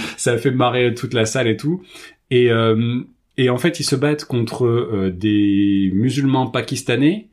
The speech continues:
qui, euh, euh, qui, qui, qui, qui font un attentat et qui font passer ça pour, euh, ce que ça n'est pas. En fait, c'est le gouvernement qui utilise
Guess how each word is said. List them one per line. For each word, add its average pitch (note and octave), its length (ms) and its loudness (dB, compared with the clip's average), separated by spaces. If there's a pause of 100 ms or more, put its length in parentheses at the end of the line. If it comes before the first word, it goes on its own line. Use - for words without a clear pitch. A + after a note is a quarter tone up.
(520)
qui, F3+ 580 -4
euh, A#2 1040 0 (460)
euh, F#2+ 640 -6 (100)
qui, G#2 220 -8
qui, G#2 240 -8
qui, G2 320 -4
qui - 140 -14
font C#3 440 2
un A2+ 340 2
attentat D3+ 720 -2
et B2 160 -2
qui B2+ 140 -10
font B2 200 -6
passer B2 300 -4
ça C3 320 -2
pour, A#2 460 -2
euh, G#2 260 0
ce G2 120 -8
que A#2 140 -4
ça A2+ 160 -2
n'est A2+ 120 2
pas. D#3 220 2
En C#3 60 0
fait, - 140 -2
c'est B2 100 -4
le G#2+ 60 -4
gouvernement D3 680 4
qui C3+ 220 -6
utilise C#3 680 2